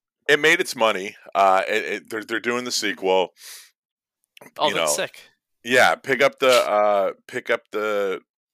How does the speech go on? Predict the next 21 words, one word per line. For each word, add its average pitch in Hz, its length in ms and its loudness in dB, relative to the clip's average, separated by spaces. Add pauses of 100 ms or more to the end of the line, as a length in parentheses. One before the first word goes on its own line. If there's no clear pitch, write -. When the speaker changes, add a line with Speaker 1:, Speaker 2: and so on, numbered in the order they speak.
(240)
Speaker 1:
Blu-ray 113 340 0
or 101 140 2
watch 92 280 2
it 80 80 -16
streaming, 95 580 -8
'cause 85 200 -16
it 80 100 -12
is 80 120 -12
streaming. 80 520 -16 (100)
Although 98 200 -2
it's 104 140 -4
one 139 160 -2
of 123 60 -4
those, 101 220 -2
like, 82 280 -6
fifteen - 440 -14
dollar 69 280 -10
streamers. 67 500 -18
It's - 140 -18
like, 69 120 -18
"Fuck, - 200 -20